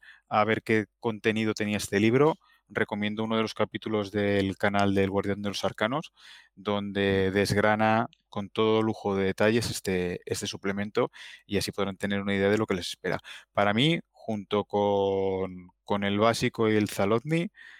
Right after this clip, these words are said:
Speaker 1: y por supuesto Drácula, pero como tú dices, siempre lo dejamos
Speaker 2: Sí.
Speaker 1: aparte porque damos por sentado que es el buque insignia, eh, para mí es uno de los suplementos básicos, no solo para Agentes de la Noche, sino para todos aquellos juegos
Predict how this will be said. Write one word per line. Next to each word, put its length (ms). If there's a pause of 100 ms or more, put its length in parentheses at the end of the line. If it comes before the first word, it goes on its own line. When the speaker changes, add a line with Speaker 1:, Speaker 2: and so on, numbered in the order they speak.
(100)
Speaker 1:
y 80
por 120
supuesto 340
Drácula, 360
pero 140
como 160
tú 100
dices, 320 (140)
siempre 240
lo 60
dejamos 260
Speaker 2:
Sí. 80
Speaker 1:
aparte 260
porque 460
damos 400
por 160
sentado 420
que 160
es 140 (340)
el 160
buque 220
insignia, 500 (440)
eh, 500
para 180
mí 140
es 140
uno 120
de 100
los 460
suplementos 540
básicos, 580
no 300
solo 240
para 160
Agentes 240
de 80
la 100
Noche, 360 (360)
sino 240
para 140
todos 200
aquellos 280
juegos 580